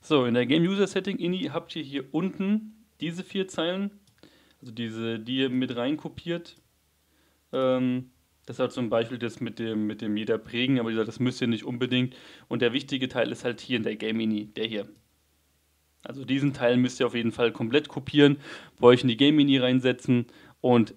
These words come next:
dann habt ihr alle Einstellungen, die ihr eben gerade getroffen hattet, habt ihr dann auf jeden Fall übernommen. Und wie gesagt, testet das Ingame ein bisschen aus. Wenn euch immer noch nicht irgendwas durch hundert Prozent passt,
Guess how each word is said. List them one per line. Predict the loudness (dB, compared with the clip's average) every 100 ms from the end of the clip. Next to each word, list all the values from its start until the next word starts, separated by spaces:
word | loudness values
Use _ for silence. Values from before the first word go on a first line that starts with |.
| -14
dann | 2 4 4 2
habt | -2 -6 -8
ihr | -4 -2 -2 -2 0
alle | 2 4
Einstellungen, | 2 0 -2 -2
die | -2 -4
ihr |
eben | 0 0
gerade | 0 0 0
getroffen | -6 -2 0 0 0
hattet, | -2 -2 -4 -6 -20 _
habt | -6 -4
ihr | -2
dann | -4
auf | -4
jeden | -6
Fall | -6 -6
übernommen. | 0 4 6 6 2 -4 -20 -20 -4
Und | 6 8 8 6 0 -12 -10
wie | -2
gesagt, | 0 0 0
testet | 0 0
das | -2
Ingame | 2 6 6 6
ein |
bisschen | 2 2
aus. | 6 8 8 6
Wenn | 4
euch | 6
immer | 6
noch | 6 6
nicht | 6
irgendwas | 4 4 4 2 0 -12
durch | -6 -2 0
hundert | 4 4 4
Prozent | 0 0 0 0
passt, | -2 -2 -4 -20